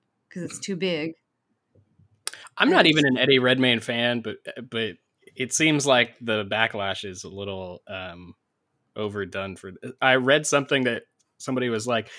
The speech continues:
Speaker 2: "It sounds like he spends the whole movie with, um, peanut butter stuck on the roof of his mouth." And I was like, "Jesus Christ, guys."
Speaker 1: Well, speaking of, like, a bad Southern accent that kinda hits home,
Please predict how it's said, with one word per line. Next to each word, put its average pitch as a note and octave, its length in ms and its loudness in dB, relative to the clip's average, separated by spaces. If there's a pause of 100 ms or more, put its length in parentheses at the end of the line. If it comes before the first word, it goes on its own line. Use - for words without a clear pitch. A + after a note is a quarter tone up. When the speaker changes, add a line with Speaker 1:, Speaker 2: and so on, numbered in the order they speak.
(200)
Speaker 2:
"It D3+ 120 -2
sounds G3+ 360 2
like D#3+ 240 2
he C#3 120 0
spends C#3 320 0
the B2+ 120 2
whole D3 320 2
movie A2 680 -2 (380)
with, A2+ 280 -2 (180)
um, G2 760 -4
peanut D#3 360 2
butter G2 260 -4
stuck - 420 -2
on A2 120 -2
the G#2+ 80 -6
roof A2 240 -6
of A2 120 -10
his G2+ 200 -6
mouth." F#2+ 520 -10
And C3+ 80 0
I C3 100 4
was C#3 260 0
like, A#2 200 -8
"Jesus - 560 -4
Christ, - 640 -12
guys." A2+ 580 -8 (520)
Speaker 1:
Well, A3+ 80 -4
speaking A#3+ 420 -2
of, F#3+ 160 -4
like, F#3 160 -2
a F3+ 80 0
bad F3 400 2
Southern E3+ 360 0
accent D#3+ 580 -2
that - 280 -6
kinda E3 280 2
hits E3 240 -6
home, D#3+ 340 2